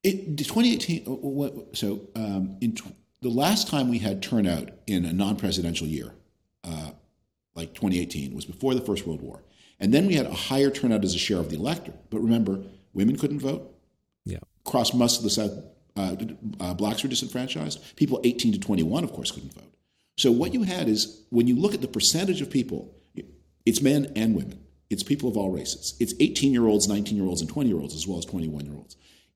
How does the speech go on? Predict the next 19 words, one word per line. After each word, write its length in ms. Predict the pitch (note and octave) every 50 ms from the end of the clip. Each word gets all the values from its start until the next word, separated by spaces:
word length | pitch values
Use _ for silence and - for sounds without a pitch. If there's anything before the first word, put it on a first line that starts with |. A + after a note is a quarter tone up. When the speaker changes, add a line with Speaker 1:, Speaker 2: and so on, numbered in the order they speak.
| _ -
Speaker 1:
The 120 | - A#2 A#2
share 480 | - - - - - F3+ F#3 G#3 G#3
of 180 | G3 G3+ D#3+ C3
the 80 | C#3+ C3
American 400 | B2 C3 C#3 D3 B2+ - B2+ A#2
population 680 | - - A2 A2+ A2+ A#2 G2 F2+ F#2+ F#2+ - G#2 F#2+ D#2+
that 140 | - -
turned 360 | - - - A#2+ G#2+ G2+ F2+ C#2+
out 240 | D2+ F2+ - - - -
in 80 | F2 E2
twenty 260 | - G#2+ G2 F#2+ F#2+
eighteen, 420 | F#2 F#2+ - F#2 E2+ E2 F2 F2+ - - - -
that 120 | - D#3+ E3
was 160 | F3+ C3 -
the 80 | A#2 G2+
largest 760 | F#2+ G#2 A#2 A#2 A#2+ C#3 C#3 C#3+ D3 C#3 C3 - - - - - _ _ _ _ _ -
Democratic 600 | - A#2+ B2+ C#3+ - - B2+ A2+ G#2 G2+ - G2+
non-presidential 800 | F#2+ G2+ A2 C3 B2 - - G#2+ G2 G#2 G2+ F#2 F2+ - G2 F2+
event 260 | D#2+ E2 D#2 D2 -